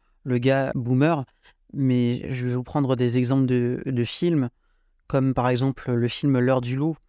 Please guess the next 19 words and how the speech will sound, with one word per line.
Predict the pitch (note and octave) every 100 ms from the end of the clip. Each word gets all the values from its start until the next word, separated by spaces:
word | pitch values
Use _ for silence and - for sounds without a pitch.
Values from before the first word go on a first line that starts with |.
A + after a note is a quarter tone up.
| _ -
euh, | C3+
de | B2
Bergman, | A#2+ A#2+ B2+ D3+ D3
qui | C#3 B2+
explore | - - C#3 B2+
la | A#2+
folie | - C3+ C#3+ - _
d'un | B2+ A#2+
artiste. | B2 - - D#3+ - - _ _ _ _ _
Et, | - B2 E2+
et |
là, | C3+ C#3
pour | C3+
le |
coup, | -
c'est | - -
vraiment | A#2+ C3 D3+ C3+
un |
film | B2 - D#3 D3+